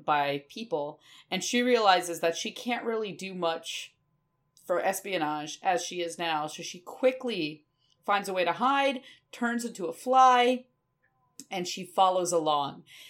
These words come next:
Eventually, she lands on his collar, Chapman's collar, and she pays attention to the conversation that they're having. And the conversation is essentially, the woman is just like, "Look, we are having such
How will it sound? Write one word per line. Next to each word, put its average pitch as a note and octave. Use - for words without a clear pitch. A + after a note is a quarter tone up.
Eventually, A3
she G#3+
lands F3
on D#3
his D#3
collar, G#3
Chapman's D#3+
collar, F3
and F3+
she F#3+
pays F3
attention E3
to C#3+
the D3
conversation D3
that C3+
they're B2+
having. A#2+
And D#3
the F3+
conversation A#3
is F3
essentially, F3+
the D#3+
woman G3
is D#3+
just F3
like, E3
"Look, F3+
we A3+
are G3
having E3+
such D4+